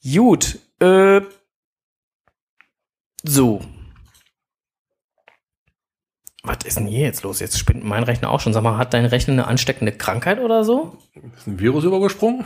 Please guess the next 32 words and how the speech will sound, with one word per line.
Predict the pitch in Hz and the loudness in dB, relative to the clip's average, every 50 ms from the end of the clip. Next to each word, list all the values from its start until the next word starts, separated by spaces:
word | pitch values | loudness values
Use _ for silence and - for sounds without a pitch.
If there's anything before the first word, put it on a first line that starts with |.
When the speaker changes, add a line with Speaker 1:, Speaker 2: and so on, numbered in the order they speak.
| - | 0
Speaker 2:
<laughs> | - 165 123 - - | 0 0 0 0 -4
Ich | 165 - - - - | -6 -6 -6 -8 -14
hab's | 147 - - - | -14 -14 -12 -12
nicht | 180 170 - | -12 -8 -2
gesehen. | - 175 143 147 196 202 - - | 0 0 0 0 -4 -6 -6 -4
Speaker 1:
Ey, | - - - 220 214 208 190 - - - - - - - - - - _ _ _ _ _ _ _ _ | -2 0 0 2 2 2 0 0 0 -4 -4 -6 -6 -8 -12 -18 -20 _ _ _ _ _ _ _ _
jetzt | _ - 117 113 - - - - - - - - | _ -14 -12 -8 -6 -6 -8 -8 -12 -8 -2 0
humpelt | 170 175 - - - | 0 2 2 0 0
meiner | 123 113 123 135 135 | 0 0 0 0 0
hier | 139 151 156 | -2 -2 -4
auch | 156 | -6
schon | 147 - 101 95 | -4 -6 -8 -8
rum. | 101 95 92 - - - | -8 -10 -12 -12 -8 -4
Speaker 2:
Hm. | 165 147 110 - - - - - - - - - _ _ _ _ _ - | -2 -2 -2 -2 -6 -12 -16 -18 -18 -20 -20 -20 _ _ _ _ _ -6
Speaker 1:
So, | 147 180 277 294 180 120 - 123 | 0 2 4 4 4 2 -2 -6
somit | 123 143 175 214 269 214 | -4 0 2 2 4 2
sind | 233 220 | 2 0
wir | 226 185 | 0 0
eigentlich | 202 220 240 208 | -2 -4 -2 0
schon | - 220 208 | 0 0 0
fertig | - 233 247 240 - | 0 -2 -2 0 0
mit | 208 190 180 - | 0 0 0 0
dem, | 175 180 | -2 -2
was | 175 180 180 - - - _ _ _ _ _ _ _ _ _ _ _ _ _ _ _ _ _ _ _ _ _ _ _ _ _ _ _ _ _ _ _ _ _ _ _ _ _ _ _ _ _ _ _ _ _ _ _ _ _ _ _ _ _ _ _ _ | -2 -2 -4 -4 -8 -14 _ _ _ _ _ _ _ _ _ _ _ _ _ _ _ _ _ _ _ _ _ _ _ _ _ _ _ _ _ _ _ _ _ _ _ _ _ _ _ _ _ _ _ _ _ _ _ _ _ _ _ _ _ _ _ _
Speaker 2:
Mach | - 123 117 120 | -8 -6 -6 -4
doch | 127 127 | -2 -2
mal | 127 123 120 120 | 0 2 2 2
das | 120 - | 0 0
Handy | 202 196 170 | 0 0 0
lautlos. | 123 107 101 92 - 104 98 101 - - 147 | 0 0 -2 -2 -2 -4 -4 -4 -6 -8 -8
Ah. | 151 180 214 220 208 180 147 120 120 123 - - - _ _ _ _ _ _ _ _ _ _ _ _ _ _ _ _ _ _ _ _ | -6 -6 -6 -4 -4 -6 -6 -6 -8 -8 -12 -18 -20 _ _ _ _ _ _ _ _ _ _ _ _ _ _ _ _ _ _ _ _
Speaker 1:
Ich. | - - 98 - - - - | -6 -4 -2 -2 -4 -4 -6